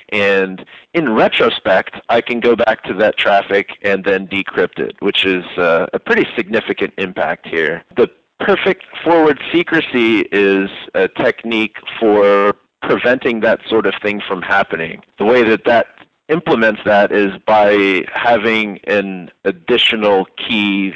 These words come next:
that it's not, <laughs> basically it is, uh, preventing all the eggs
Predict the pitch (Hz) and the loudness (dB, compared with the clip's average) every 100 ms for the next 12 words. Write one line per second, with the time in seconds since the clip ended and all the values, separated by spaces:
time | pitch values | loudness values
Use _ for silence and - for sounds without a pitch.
0 | 85 85 85 - - - 104 - - 139 | 0 2 0 -2 -18 -6 -6 -4 0 2
1 | 135 - - - 131 123 156 151 139 123 | 2 -4 -6 -2 -2 0 0 2 4 4
2 | 117 113 - 120 107 107 104 - 151 151 | 4 0 0 0 4 4 2 0 0 2
3 | 170 147 - 131 135 120 107 120 | 2 2 2 2 4 2 2 2